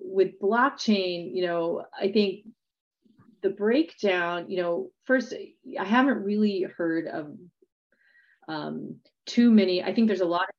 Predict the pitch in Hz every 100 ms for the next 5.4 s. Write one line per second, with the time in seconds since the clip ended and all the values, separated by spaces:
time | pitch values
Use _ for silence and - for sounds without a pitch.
0 | _ - - - _ _ _ _ _ -
1 | - - 165 160 160 156 - - 151 151
2 | 147 147 - 175 147 147 - 175 175 -
3 | 220 214 - 185 180 170 160 170 175 165
4 | - - 170 - 240 226 190 - 202 185
5 | 180 175 170 170